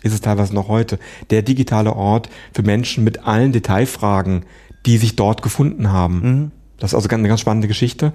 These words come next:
Speaker 1: Und in diesem konkreten Fall, ohne das Thema jetzt zu kennen, äh, würde ich natürlich schauen, wie organisiert sich Selbsthilfe zu diesem Thema im Moment?
Speaker 2: Was gibt es bereits?
Speaker 1: Was gibt es bereits?
Speaker 2: Mhm.
Speaker 1: Was tun die Leute da?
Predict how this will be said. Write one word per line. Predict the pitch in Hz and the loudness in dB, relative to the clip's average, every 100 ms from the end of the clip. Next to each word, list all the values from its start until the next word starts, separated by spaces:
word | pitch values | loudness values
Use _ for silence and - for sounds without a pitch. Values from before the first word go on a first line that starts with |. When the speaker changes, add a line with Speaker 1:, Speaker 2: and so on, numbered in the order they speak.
| - - - | -6 -20 -2
Speaker 1:
Und | 117 | 0
in | 107 | 2
diesem | 104 123 147 | 0 0 2
konkreten | 143 - 123 127 | 0 0 0 -2
Fall, | 113 117 117 113 - - | 0 2 2 0 -8 -2
ohne | 113 104 | 0 2
das | 101 | 2
Thema | 110 127 135 | 2 4 2
jetzt | 127 | 0
zu | - | -6
kennen, | - 110 110 113 - - - | -2 0 2 -2 -8 -20 -2
äh, | 113 101 | 0 2
würde | 110 | 0
ich | 120 | -2
natürlich | 107 123 127 | -4 -2 -2
schauen, | - 104 104 104 - - _ _ _ _ _ _ _ - | 2 2 2 0 -4 -18 _ _ _ _ _ _ _ -10
wie | 107 123 151 | -2 2 2
organisiert | - 123 123 104 127 139 | 2 2 2 2 2 2
sich | 117 | -2
Selbsthilfe | - 110 117 - 117 110 - 107 104 - - _ | 2 0 0 0 0 0 0 0 0 -8 -20 _
zu | - 127 | 0 0
diesem | 110 110 | 0 0
Thema | 123 117 110 104 - - _ _ | 2 4 4 2 -2 -16 _ _
im | 110 | 2
Moment? | 101 123 113 80 - - _ _ _ _ _ _ _ _ | 4 4 2 -2 -8 -16 _ _ _ _ _ _ _ _
Speaker 2:
Was | 120 - | -4 0
gibt | 160 156 | -2 -2
es | 107 - | -6 -8
bereits? | - 95 95 | -12 -10 -2
Speaker 1:
Was | 117 - | -2 0
gibt | 180 131 | -2 -2
es | |
bereits? | - 98 87 85 104 | -2 0 0 0 -2
Speaker 2:
Mhm. | 101 110 | -2 -2
Speaker 1:
Was | 110 113 | -2 -4
tun | - 170 | 2 4
die | 143 | 4
Leute | 95 92 98 | 2 0 0
da? | 90 85 | 0 0